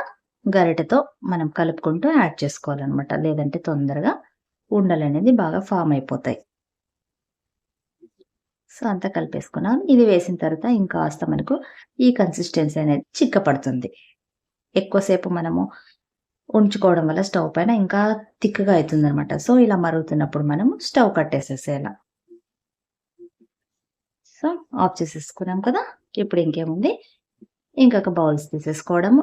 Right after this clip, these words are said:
చక్కగా వేడివేడిగా అంతా కూడా బౌల్స్‌లోకి ట్రాన్స్‌ఫర్ చేసుకోవడం, and పైన ఇంకా కొద్దిగా స్వీట్ కార్న్ యాడ్ చేసుకుంటూ, and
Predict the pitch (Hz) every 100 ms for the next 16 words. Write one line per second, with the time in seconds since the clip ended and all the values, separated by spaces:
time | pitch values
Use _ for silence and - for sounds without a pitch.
0 | 277 - - 165 165 156 151 151 143 160
1 | 302 - - _ _ _ _ - 196 175
2 | 165 165 165 151 - - 160 151 151 151
3 | 151 156 151 147 160 160 151 - 208 -
4 | - _ _ _ _ _ _ _ - 165
5 | 156 151 160 _ _ _ _ _ 185 170
6 | 160 151 151 160 156 143 147 147 - _
7 | _ _ _ _ _ _ _ _ _ -
8 | 202 175 - 147 143 135 135 151 - 160
9 | 147 160 156 151